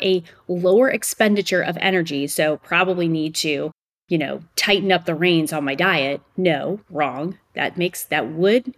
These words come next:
in theory, make sense. But we're not a calories in, calories out type of piggy bank, right? We, we, <laughs> we've, we've discussed that even on other podcasts. In fact,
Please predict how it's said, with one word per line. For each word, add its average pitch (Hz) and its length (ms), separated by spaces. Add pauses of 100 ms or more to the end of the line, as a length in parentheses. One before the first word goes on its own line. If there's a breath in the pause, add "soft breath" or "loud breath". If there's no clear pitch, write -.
in 262 280
theory, 247 580
make 170 220
sense. 208 420 (380)
But 170 120
we're 196 100
not 277 320
a 240 120
calories 254 480
in, 285 200
calories 233 440
out 247 300
type 202 240
of 185 340
piggy 269 200
bank, - 300
right? 180 380
We, 190 180
we, 220 400 (120)
<laughs> - 140
we've, 240 340
we've 247 220
discussed 233 420
that 254 260
even 226 160
on 208 100
other 190 160
podcasts. 208 460
In 190 60
fact, 190 240